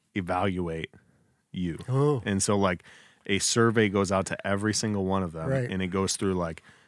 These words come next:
Speaker 1: "What's it like working with Ethan? Is Ethan a good partner? Does Ethan work hard? Is he a good communicator? Does he listen to you? When you have conflict with him, how does he handle it?" All of these, like
Speaker 2: Dude, do you <clears throat> find, do they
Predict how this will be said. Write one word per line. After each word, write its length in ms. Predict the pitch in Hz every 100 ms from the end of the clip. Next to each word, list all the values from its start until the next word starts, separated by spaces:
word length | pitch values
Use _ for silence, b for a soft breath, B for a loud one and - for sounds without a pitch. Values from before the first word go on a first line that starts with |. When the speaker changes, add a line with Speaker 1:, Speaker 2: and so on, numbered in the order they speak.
| B
Speaker 1:
"What's 220 | 95 92
it 60 | 95
like 300 | 90 101 -
working 280 | 95 - 78
with 160 | 78 -
Ethan? 340 | - - 90 b b b
Is 160 | - 85
Ethan 280 | 95 87 87
a 80 | 85
good 200 | 90 82
partner? 420 | 113 - 87 90
Does 200 | - 87
Ethan 340 | 101 92 92 90
work 220 | 110 -
hard? 280 | 87 85 82
Is 180 | 95 -
he 120 | 95
a 40 |
good 220 | 90 92 85
communicator? 640 | 90 95 104 - 85 85
Does 180 | 85 87
he 60 |
listen 380 | 87 92 - 92
to 140 | 87 92
you? 180 | 85 85 B B -
When 140 | 101
you 100 | 101
have 140 | 90
conflict 520 | - 120 135 113 117 -
with 160 | -
him, 120 | 87 82
how 140 | 95
does 100 | 90
he 80 | 98
handle 400 | - 120 110 92
it?" 100 | 90 -
All 460 | 90 101 101 101 98
of 100 | 87
these, 360 | 92 87 82
like 260 | 92 82 - B B B B
Speaker 2:
Dude, 200 | - 180
do 100 | 156
you 180 | 165 214
<clears throat> 0 |
find, 460 | - 185 190 185 165 _ _ _ 202
do 160 | 139 143
they 440 | 147 180 190 175